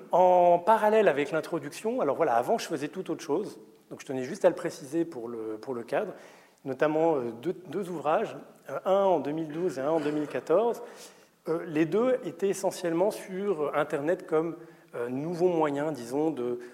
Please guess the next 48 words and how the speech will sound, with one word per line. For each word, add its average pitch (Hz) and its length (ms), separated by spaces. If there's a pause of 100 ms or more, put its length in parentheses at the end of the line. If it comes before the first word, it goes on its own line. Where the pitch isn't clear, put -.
(140)
euh, 117 100
d'information, 135 920
de 127 100
collaboration 127 880
et 135 60
la 117 120
façon 143 420
que 165 160
ça 123 200
avait 123 260
de 131 280 (240)
reconfigurer 151 1000 (260)
la - 60
façon 156 300
qu'on 127 180
a 147 100
d'être 127 260
ensemble 143 340
aujourd'hui 117 400 (320)
et 120 100
notamment 139 360
aussi 170 200
tous - 120
les 151 100
problèmes 147 320
politiques 127 380
que 135 100
ça 123 160
pose. 104 260 (340)
Et 123 60
donc 139 160
de 131 60
ne 127 60
pas 151 160
être 147 60
dans 131 120
une 127 180
lecture, 143 560
euh, - 480
purement 127 300
technique, 190 420 (340)
mais 127 60
de 123 140
se 120 120
dire 156 240
que - 80
du 117 140
coup, 214 300